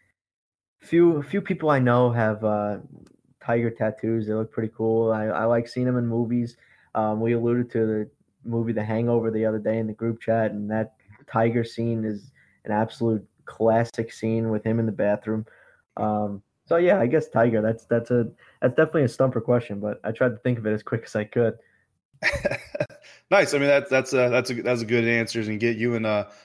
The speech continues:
Speaker 2: you and Rocky Balboa can, can be in that, uh, that great category there. So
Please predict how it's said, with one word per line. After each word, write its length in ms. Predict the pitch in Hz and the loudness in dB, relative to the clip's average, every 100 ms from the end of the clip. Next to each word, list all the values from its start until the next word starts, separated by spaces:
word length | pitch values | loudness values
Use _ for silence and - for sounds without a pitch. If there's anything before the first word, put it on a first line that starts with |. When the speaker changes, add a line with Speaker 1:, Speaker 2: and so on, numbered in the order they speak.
| - | -10
Speaker 2:
you 80 | 117 | -4
and 100 | 113 | 0
Rocky 280 | 110 113 113 | 0 0 -2
Balboa 500 | 107 104 107 107 98 | 0 0 0 -4 -6
can, 320 | 107 101 101 | -10 -14 -14
can 200 | - 98 | -14 -12
be 260 | 104 104 | -10 -8
in 120 | 101 101 | -8 -6
that, 260 | 101 98 | -4 -2
uh, 120 | 101 | -4
that 200 | 98 101 | -2 -2
great 200 | 101 101 | 0 -2
category 560 | 101 104 98 101 101 101 | 2 2 2 0 -2 0
there. 300 | 104 104 98 _ - - - | 0 0 -2 _ -20 -20 -4
So 640 | - 135 127 123 117 - | 2 4 6 4 2 -2